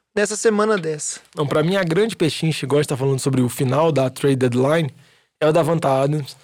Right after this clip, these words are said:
Speaker 2: Quem draftou Davante Adams deve tá passando por problemas, porque ele ficou boa parte da temporada lesionado. Ele voltou no último jogo pro Green Bay, não foi bem. Talvez o dono dele esteja meio desesperado. E eu acho que não faz sentido ter esse desespero, tirando por campanha, porque o Davante Adams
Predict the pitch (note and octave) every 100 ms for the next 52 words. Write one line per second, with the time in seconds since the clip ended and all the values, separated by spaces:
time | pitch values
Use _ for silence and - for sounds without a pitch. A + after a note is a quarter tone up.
0 | _ _ - F#3 F#3 F3 - F3+ E3+ D#3
1 | D#3 C3+ C3 B2 A#2 - C#3 D#3 D3+ C#3+
2 | - B2 D#3 D3+ C#3 D3 C3 B2 D3+ D#3
3 | - B2+ D3+ C3+ D3+ B2+ F#3 F#3+ C#3+ C#3+
4 | D3 C3+ C#3 C3+ C#3 C#3+ C3+ B2+ C3+ D3
5 | C#3+ - - _ - D3 D#3+ D#3 E3+ F#3+
6 | F3 E3 D3+ D3 C#3+ C#3+ D3 C#3+ C3 C3
7 | C3+ E3+ E3+ C3+ C3 D#3 - - _ -
8 | C#3+ D3 E3 D3+ D#3 D#3+ C#3 C#3 C3 D#3+
9 | D#3+ E3 D#3+ D3 D3 - D3 D3 E3 F3+
10 | - - _ _ - F#3+ F3+ - G3 -
11 | F#3 G3+ F3 G3 F3 F3+ F#3+ F3+ D#3+ -
12 | D3+ D#3 C3+ C#3 D3+ D#3 - C#3 B2+ C#3+
13 | D#3+ E3 F3 F3+ E3 E3+ D3+ D3+ C3+ -